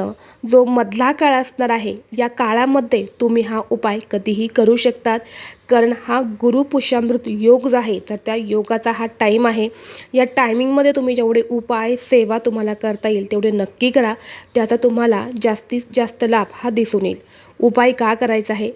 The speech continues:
उपाय हा धनवृद्धीसाठी, आर्थिक समस्या दूर होण्यासाठी, घरातली गरिबी, दरिद्री ही निघून जाण्यासाठी, आपल्या घराची, मुलांची प्रगती होण्यासाठी, आपल्या घरात एखादा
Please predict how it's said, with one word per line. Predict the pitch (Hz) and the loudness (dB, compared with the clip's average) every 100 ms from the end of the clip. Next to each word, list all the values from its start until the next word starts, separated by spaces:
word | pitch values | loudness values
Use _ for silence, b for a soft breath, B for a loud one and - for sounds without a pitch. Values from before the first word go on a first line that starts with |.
| B B B | B B B
उपाय | 254 247 285 | -2 0 0
हा | 254 262 | 2 -2
धनवृद्धीसाठी, | 233 247 262 247 226 226 202 208 220 - B B B | 0 0 0 0 -2 -2 -2 -4 -6 -10 B B B
आर्थिक | 220 220 247 | -2 0 -2
समस्या | - 254 247 247 240 | 2 2 2 0 0
दूर | 226 233 | 4 4
होण्यासाठी, | 240 220 220 208 208 233 - | 2 0 -2 -2 -4 -6 -4
घरातली | 226 220 214 | -4 -2 -2
गरिबी, | 208 214 226 208 - B B B | 0 0 0 -2 -6 B B B
दरिद्री | 208 226 233 196 214 | 0 4 4 4 0
ही | 185 226 | 0 -2
निघून | 226 226 196 254 | 0 0 2 2
जाण्यासाठी, | 247 233 220 208 202 202 - 208 | 2 0 -2 -4 -4 -4 -8 -14
आपल्या | - 226 | -4 -2
घराची, | 226 226 214 220 247 | 0 0 -2 -2 0
मुलांची | 240 214 214 214 220 | 2 2 2 0 -2
प्रगती | 220 - - 220 208 226 | -4 -6 0 2 2 2
होण्यासाठी, | 240 226 214 214 208 208 226 B B B B 208 | 2 2 0 0 -2 -2 -6 B B B B -4
आपल्या | 214 - 240 233 233 | -4 -4 0 2 2
घरात | 240 226 220 | 2 0 -2
एखादा | 226 - 226 226 | -4 -4 -2 -2